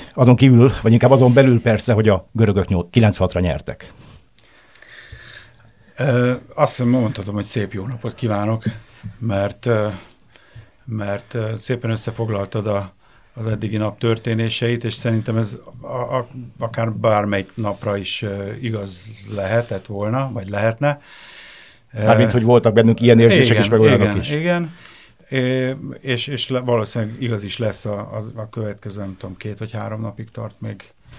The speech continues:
Speaker 1: Két-kettő.
Speaker 2: Kettő az idei olimpia, vagyis hát a, a húsz húszas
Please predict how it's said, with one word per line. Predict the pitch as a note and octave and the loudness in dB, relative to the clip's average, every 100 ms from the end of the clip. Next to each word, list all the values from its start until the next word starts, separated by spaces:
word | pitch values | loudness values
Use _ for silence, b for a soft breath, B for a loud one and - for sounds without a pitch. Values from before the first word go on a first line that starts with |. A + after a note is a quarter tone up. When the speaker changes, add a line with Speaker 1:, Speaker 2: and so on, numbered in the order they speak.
| b b | b b
Speaker 1:
Két-kettő. | - G2+ F2 F#2+ - G#2+ F2+ - | 2 4 6 4 6 4 4 2
Speaker 2:
Kettő | - - - A2+ | -10 -12 -10 -8
az | G#2 G#2+ | -6 -6
idei | A2 G#2 G2+ | -8 -6 -6
olimpia, | A2+ C3+ C#3 C#3+ D3 C#3 | -4 -2 -2 -2 -2 -2
vagyis | A2 G2 - | -4 -8 -10
hát | G#2+ | -12
a, | G#2 F#2+ A2+ - B2 | -10 -12 -14 -16 -14
a | |
húsz | G#2+ G2 A2 G2 | -12 -8 -6 -4
húszas | A2+ - G2+ - - | -6 -6 -6 -8 -12